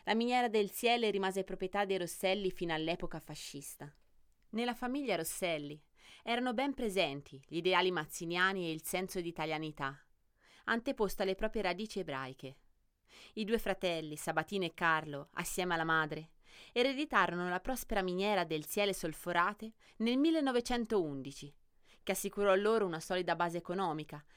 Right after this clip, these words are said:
e cospicui fondi per le proprie attività nel primo dopoguerra.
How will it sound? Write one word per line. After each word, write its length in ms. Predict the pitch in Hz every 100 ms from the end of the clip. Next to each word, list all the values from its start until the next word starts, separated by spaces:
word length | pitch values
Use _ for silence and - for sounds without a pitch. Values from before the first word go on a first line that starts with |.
| - -
e 120 | 247
cospicui 600 | - 302 - 254 214 196
fondi 500 | - 220 240 262 269
per 180 | - 226
le 120 | 226
proprie 240 | 214 233 208
attività 460 | - 202 202 185
nel 240 | 180 180 180
primo 280 | - 185 180
dopoguerra. 680 | 175 175 147 127 127 127